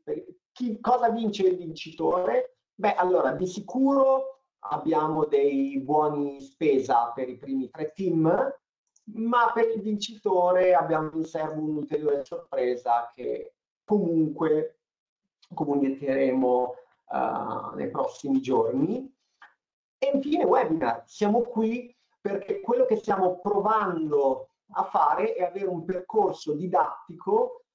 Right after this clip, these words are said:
a supporto dei partecipanti, dei team, e quindi dire, perfetto, magari, eh, i team vorranno nella loro soluzione optare per l'uso di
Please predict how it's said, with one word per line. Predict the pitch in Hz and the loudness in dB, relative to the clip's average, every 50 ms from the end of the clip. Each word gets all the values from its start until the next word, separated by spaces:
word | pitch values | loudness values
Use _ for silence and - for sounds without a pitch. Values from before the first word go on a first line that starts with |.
| _ - - | _ -8 -8
a | - | -8
supporto | - - 233 202 - - - 190 - - 180 - 233 | -6 -6 -10 -12 -12 -2 0 0 2 2 0 -4 -4
dei | 202 156 143 - | -4 -4 -4 -4
partecipanti, | 143 - - - 139 135 - 208 - - - - - - _ _ _ _ _ _ _ _ _ _ _ _ _ | -6 -8 -8 -8 -8 -8 -10 -12 -12 -12 -14 -14 -14 -20 _ _ _ _ _ _ _ _ _ _ _ _ _
dei | - 160 185 180 | -8 -8 -8 -8
team, | - 165 151 139 135 135 139 151 170 202 240 240 - - _ _ _ _ _ _ _ _ | -4 -4 -2 0 0 0 2 0 0 0 -2 -6 -6 -12 _ _ _ _ _ _ _ _
e | - 151 151 147 147 | 0 4 4 4 4
quindi | - - 175 175 180 196 190 196 175 | 2 -2 -2 0 0 0 0 0 -2
dire, | 165 190 175 165 151 139 131 127 - | -2 0 2 2 4 4 2 2 0
perfetto, | 165 160 - - - 196 - - - - - 139 | -4 -6 -6 -6 -4 -2 -2 -2 -4 -4 -4 -2
magari, | 135 143 147 156 180 180 175 180 185 190 196 202 208 202 202 - _ _ _ _ _ _ _ - | -2 0 0 2 2 2 4 4 2 0 0 0 0 -2 -2 -8 _ _ _ _ _ _ _ -10
eh, | - 139 135 131 131 131 127 127 123 123 - - | -4 -2 0 0 2 2 2 2 2 0 -2 -4
i | 165 - - | -6 -10 -6
team | - 185 185 190 196 196 208 196 | -2 0 0 2 2 0 -2 -2
vorranno | 160 151 147 151 147 143 147 147 147 147 143 139 139 135 139 139 139 - - _ _ _ _ _ _ _ - | 0 0 0 2 0 0 -2 -2 -2 0 0 2 2 4 4 2 0 0 -8 _ _ _ _ _ _ _ -4
nella | 143 139 147 151 | 0 2 2 4
loro | 165 160 160 165 151 | 4 4 4 2 2
soluzione | - - 175 170 170 160 - - - - 202 196 190 190 190 196 202 208 208 214 214 - _ _ _ _ | 0 0 -4 -4 -4 -6 -10 -14 -10 -4 0 2 2 2 2 2 2 2 0 0 -2 -4 _ _ _ _
optare | - - - - - - 147 143 151 156 175 - - | -6 -6 -6 -6 -4 0 2 2 4 2 2 -2 -2
per | 156 147 143 151 | -2 -4 -4 -2
l'uso | 156 160 165 160 151 170 170 156 | -4 -4 -4 -4 -4 -6 -6 -6
di | 143 135 143 156 165 165 160 160 151 151 151 147 143 - - - _ | -6 -6 -4 -4 -4 -2 -4 -4 -6 -6 -10 -12 -12 -12 -12 -18 _